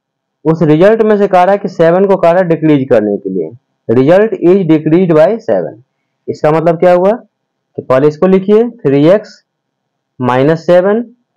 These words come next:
और रिजल्ट हम लोग कितना मिल रहा है, रिजल्ट मिल रहा है सिक्सटी एट। ये हम लोग क्वेश्चन में कह रहा था, क्या कह रहा था कि किसी भी नंबर को ट्रिपल्ड कीजिए, उसमें सेवन को सब्ट्रैक्ट कीजिए, तो रिजल्ट कितना मिल रहा है, सिक्सटी एट मिल रहा है। तो सॉल्व कर लीजिए, वहां से हम लोग को नंबर मिल जाएगा। तो देखिए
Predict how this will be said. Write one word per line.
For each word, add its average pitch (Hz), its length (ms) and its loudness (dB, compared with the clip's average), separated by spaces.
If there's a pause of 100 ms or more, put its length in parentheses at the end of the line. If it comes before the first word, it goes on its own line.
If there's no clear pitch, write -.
(100)
और 113 100 2
रिजल्ट 165 300 0
हम 202 80 0
लोग 202 160 2
कितना 202 240 0
मिल 202 180 2
रहा 202 140 2
है, 240 160 -2
रिजल्ट 165 260 0
मिल 175 160 0
रहा 180 140 2
है 226 60 -4
सिक्सटी 110 480 -6
एट। 73 100 -8 (520)
ये 160 160 2
हम 202 100 2
लोग 202 140 0
क्वेश्चन 170 360 -2
में 135 160 -6
कह 110 140 -2
रहा 87 240 -4
था, - 220 -16
क्या 160 180 0
कह 175 100 0
रहा 185 120 2
था 202 140 0 (400)
कि 120 80 -10
किसी 175 300 -2
भी 190 100 2
नंबर 185 320 0
को 196 180 2 (960)
ट्रिपल्ड 180 420 0
कीजिए, 208 360 0 (400)
उसमें 196 260 0
सेवन 185 340 0
को 208 80 0
सब्ट्रैक्ट 175 500 -2
कीजिए, 104 360 -2
तो - 440 -8
रिजल्ट 170 280 0
कितना 180 200 -2
मिल 175 140 0
रहा 208 80 2
है, 226 120 -2
सिक्सटी 131 320 -4
एट 110 100 -4
मिल 104 140 0
रहा 92 160 0
है। 92 60 -6
तो 156 180 -4
सॉल्व 190 260 0
कर 202 140 0
लीजिए, 196 220 2
वहां 170 160 0
से 165 80 -2
हम 170 60 0
लोग 170 80 0
को 175 60 0
नंबर 185 260 0
मिल 185 180 2
जाएगा। 160 260 0
तो - 1300 -14
देखिए 143 260 0